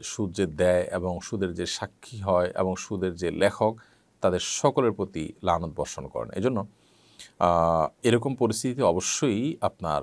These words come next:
ভিন্ন কোনো চাকরির চিন্তা করতে হবে, হালাল কোনো উপার্জনের চিন্তা করা উচিত।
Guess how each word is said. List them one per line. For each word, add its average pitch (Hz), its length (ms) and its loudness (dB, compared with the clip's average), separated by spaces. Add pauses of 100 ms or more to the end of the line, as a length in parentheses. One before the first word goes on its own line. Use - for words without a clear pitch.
ভিন্ন 120 320 -6
কোনো 90 560 -2
চাকরির 85 560 -6
চিন্তা 71 340 -6
করতে - 300 -8
হবে, 101 240 -2
হালাল 104 240 2
কোনো 71 180 -8
উপার্জনের 71 360 -6
চিন্তা - 260 -10
করা - 160 -4
উচিত। - 260 -6